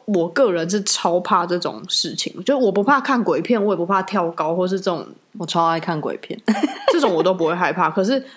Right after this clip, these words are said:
Speaker 1: 当真的今天谁跟我说什么东西怎么样的时候，我都会
Speaker 2: 就是日常生活发生的事情。
Speaker 1: 对，因为我，我，我，我是个很没有安全感的人，所以只要这个东西是我不能掌控、我看不到的，我都会很害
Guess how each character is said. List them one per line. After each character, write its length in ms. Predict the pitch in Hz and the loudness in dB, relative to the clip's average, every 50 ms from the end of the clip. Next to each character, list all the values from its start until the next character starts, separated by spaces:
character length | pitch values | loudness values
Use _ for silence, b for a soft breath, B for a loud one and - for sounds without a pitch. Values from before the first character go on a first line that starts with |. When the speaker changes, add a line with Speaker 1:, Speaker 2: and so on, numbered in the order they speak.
| B _ - | B _ -2
Speaker 1:
当 200 | 233 226 226 214 | -2 0 0 -2
真 260 | - 214 208 202 202 208 | 0 -2 0 0 0 0
的 160 | 202 180 160 | 0 0 0
今 200 | 160 180 180 180 | 0 -2 -2 0
天 140 | 190 190 190 | 0 0 -2
谁 220 | 185 - 165 151 | -2 -2 -2 -2
跟 140 | 151 - 175 | -2 -2 -4
我 100 | 165 156 | -4 -4
说 220 | 160 - 170 160 160 | -4 -4 -4 -4 -4
什 140 | - 165 | -4 -6
么 80 | 135 160 | -8 -6
东 160 | 160 160 170 | -6 -6 -4
西 100 | 180 175 | -4 -4
怎 140 | 165 151 - | -4 -6 -6
么 80 | - 160 | -6 -8
样 100 | 151 165 | -8 -6
的 60 | 170 | -6
时 60 | 180 | -6
候， 100 | 160 - | -6 -4
我 140 | - 165 165 | -6 -4 -2
都 100 | 160 220 | 0 0
会 60 | 220 | 2
Speaker 2:
就 80 | 226 220 | 2 2
是 60 | 202 | 2
日 140 | 208 214 196 | 2 0 2
常 220 | 202 180 156 147 | 2 0 0 0
生 240 | 151 - 160 151 160 | -2 -4 -4 -4 -4
活 140 | 160 - - | -4 -6 -6
发 220 | - - - - | -6 -6 -8 -8
生 200 | 160 - 147 147 | -8 -6 -6 -6
的 80 | - - | -6 -6
事 100 | - - | -2 0
情。 80 | 370 349 | 0 2
Speaker 1:
对， 120 | 277 269 | 2 2
因 60 | 330 370 | 2 2
为 40 | |
我， 180 | 370 302 208 185 - | 2 2 2 0 0
我， 360 | 196 190 190 196 185 - - - | 0 2 2 2 0 -2 -2 0
我， 240 | 208 202 202 196 196 | 2 2 2 2 2
我 120 | 202 196 196 | 0 0 2
是 80 | 247 | 2
个 80 | 285 262 | 2 2
很 80 | 233 180 | 2 2
没 120 | 175 185 | 0 0
有 60 | 180 | 0
安 200 | - 175 180 185 | 0 0 0 0
全 180 | 180 185 156 160 | 0 -2 -2 -2
感 160 | 151 139 - | -4 -4 -6
的 80 | - 120 | -8 -10
人， 140 | - 180 | -10 -6
所 160 | 180 - 240 233 | 0 2 2 2
以 60 | 220 | 2
只 180 | 226 - - | 0 -2 -2
要 160 | 160 175 180 185 | 0 0 0 2
这 80 | 214 | 0
个 80 | 202 170 | 0 0
东 140 | 180 185 185 | 0 0 0
西 60 | 180 | 0
是 80 | 185 | 0
我 140 | 202 175 156 | 0 0 0
不 160 | 151 - 196 | 0 0 0
能 160 | 185 165 151 165 | 0 0 0 -2
掌 220 | 165 151 123 156 | -2 -4 -6 -4
控、 200 | 160 185 180 160 | -4 -4 -4 -2
我 60 | 131 - | -4 -4
看 220 | - - 185 165 | -2 -2 -2 -2
不 120 | 160 160 | -4 -4
到 200 | 160 - 160 151 | -4 -2 -2 -2
的， 60 | 151 143 | -2 -4
我 100 | 156 156 | -4 -4
都 140 | - 156 | -2 -2
会 60 | 165 165 | -2 -2
很 140 | - 156 - 160 | -4 -8 -10 -6
害 160 | - 156 | -6 -6